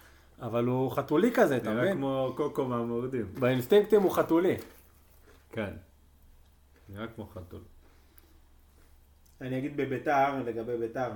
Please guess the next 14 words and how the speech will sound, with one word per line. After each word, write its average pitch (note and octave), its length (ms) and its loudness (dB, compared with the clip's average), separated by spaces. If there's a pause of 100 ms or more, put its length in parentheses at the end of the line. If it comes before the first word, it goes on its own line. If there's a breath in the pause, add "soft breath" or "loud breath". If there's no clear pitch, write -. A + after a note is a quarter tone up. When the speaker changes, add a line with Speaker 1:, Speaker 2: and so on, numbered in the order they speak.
(520)
Speaker 3:
ניגע B2 240 -4
קצת, - 340 -10
אה, A#2+ 60 -2 (580)
טיפה - 260 -8
לעומק. B2+ 420 -6 (100)
Speaker 2:
בטח. A#2+ 440 -6 (580)
Speaker 3:
שועה D3 320 -4
משפיע C#3 360 -2
על A#2+ 60 0
ביתר A#2+ 280 -4
בצורה B2 800 -4 (200)
דרמטית. B2 380 -2
Speaker 2:
אבל, D3 300 6 (200)
נכון, D3 380 2